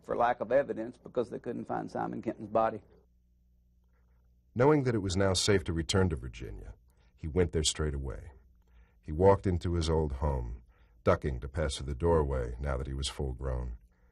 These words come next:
Speaker 2: and he hugged his mother. He once again took the name Simon Kenton, and the legend continued to grow. Simon kept his promise to himself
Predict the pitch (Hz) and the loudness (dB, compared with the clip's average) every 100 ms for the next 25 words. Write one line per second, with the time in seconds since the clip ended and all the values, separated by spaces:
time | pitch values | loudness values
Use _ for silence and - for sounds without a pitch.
0 | _ _ _ - 78 71 87 82 85 76 | _ _ _ -4 -2 -2 -2 -2 -2 -2
1 | 76 64 62 55 _ _ _ _ _ _ | -2 -4 -8 -12 _ _ _ _ _ _
2 | _ _ _ _ 92 85 95 110 90 98 | _ _ _ _ -2 4 4 6 6 6
3 | 95 98 - 92 90 87 - 87 85 85 | 6 2 4 4 4 6 4 4 2 0
4 | - 87 69 65 - - _ _ _ _ | 0 -2 -2 -4 -6 -16 _ _ _ _
5 | _ 67 64 65 76 80 78 85 80 - | _ -6 -2 -2 0 0 0 0 -2 0
6 | 87 87 95 78 69 50 - - _ _ | 2 4 2 0 0 -2 -8 -16 _ _
7 | _ _ _ _ _ _ _ _ _ _ | _ _ _ _ _ _ _ _ _ _
8 | _ _ _ _ _ _ _ _ _ _ | _ _ _ _ _ _ _ _ _ _
9 | _ - - 135 131 110 98 - 110 - | _ -6 0 4 6 4 2 4 4 2
10 | 69 - 76 62 60 - 67 60 - 69 | -4 -4 -6 -4 -4 -4 -4 -4 -2 -2
11 | 60 - | -4 -10